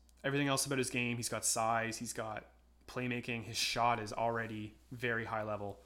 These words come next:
He can, he can re-, like, he can whip it from a multitude of platforms that make you say, like, "This guy can score thirty goals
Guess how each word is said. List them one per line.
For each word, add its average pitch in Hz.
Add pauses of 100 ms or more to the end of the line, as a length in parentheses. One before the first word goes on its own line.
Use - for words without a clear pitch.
(1000)
He 160
can, 139
he 143
can 147
re-, 127 (200)
like, 120
he 160
can 139
whip 156
it 120
from 131
a 123
multitude 131
of 113 (220)
platforms 110
that 120
make 123
you 131
say, 120
like, 104
"This 127
guy 143
can 139
score 127
thirty 123
goals 107